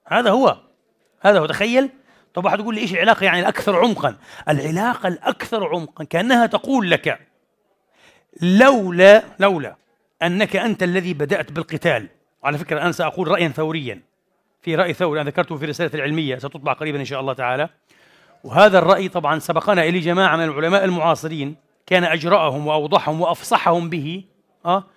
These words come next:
إيه، الشيخ الدكتور مصطفى السباعي رحمة الله عليه السوري، آه، وبقي يعني رأيًا ميتًا لا يتداول ولا كأنه موجود،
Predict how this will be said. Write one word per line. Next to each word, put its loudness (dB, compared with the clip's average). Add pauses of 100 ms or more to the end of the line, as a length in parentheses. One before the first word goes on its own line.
(240)
إيه، -2
الشيخ -10
الدكتور -6
مصطفى -4
السباعي 0
رحمة -6
الله -4
عليه 0
السوري، -8 (300)
آه، -8 (520)
وبقي -2
يعني -2
رأيًا 4
ميتًا 0 (380)
لا 2
يتداول 2
ولا 4
كأنه 0
موجود، -2